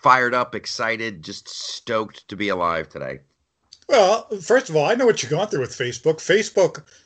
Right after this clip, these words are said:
Speaker 2: years, you know, it's been years now. They locked me out of my account and wanted me to send all sorts of I D out of my page to prove it was
Speaker 1: Mm-hmm.
Speaker 2: me.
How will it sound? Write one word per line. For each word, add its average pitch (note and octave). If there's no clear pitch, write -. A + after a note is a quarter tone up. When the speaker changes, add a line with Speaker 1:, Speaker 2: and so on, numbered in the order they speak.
Speaker 2:
years, F3
you G3+
know, E3+
it's D#3+
been D#3+
years F3+
now. B2+
They D#3+
locked D#3+
me D3+
out D3
of C3+
my C#3
account E3
and C3+
wanted D3
me D3
to C3
send C#3+
all C#3+
sorts D#3
of C3
I C3+
D B2+
out D#3
of C3+
my A#2
page A2
to C3+
prove C3
it C#3+
was E3
Speaker 1:
Mm-hmm. G3
Speaker 2:
me. C3+